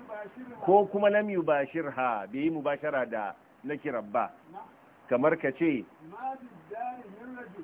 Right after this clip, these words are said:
Speaker 2: "Ma fi dari min rajul." Kaga ba a samu mubashara ba, saboda an kawo min kafin rajul din. Harafin nafi bai yi mubashara da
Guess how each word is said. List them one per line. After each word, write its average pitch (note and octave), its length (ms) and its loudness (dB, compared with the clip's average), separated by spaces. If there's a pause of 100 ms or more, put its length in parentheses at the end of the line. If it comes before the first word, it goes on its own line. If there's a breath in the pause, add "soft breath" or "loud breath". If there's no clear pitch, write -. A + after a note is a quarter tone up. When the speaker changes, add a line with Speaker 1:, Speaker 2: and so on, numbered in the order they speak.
Speaker 2:
"Ma F3+ 320 4
fi E3 160 -2 (120)
dari F3+ 360 10
min E3 160 6
rajul." C#3 480 2 (400)
Kaga D#3+ 260 6
ba E3+ 120 4
a D#3 60 0
samu D#3+ 280 2
mubashara D3 560 2
ba, G2+ 160 -4 (220)
saboda D3 340 2
an D3+ 80 0
kawo D#3+ 380 4
min E3+ 340 2 (180)
kafin D3 280 4
rajul C3+ 340 2
din. B2+ 140 -6 (520)
Harafin D#3 440 4
nafi D#3+ 280 2
bai C3 100 0
yi C#3 60 0
mubashara C3+ 560 0
da G#2+ 220 -2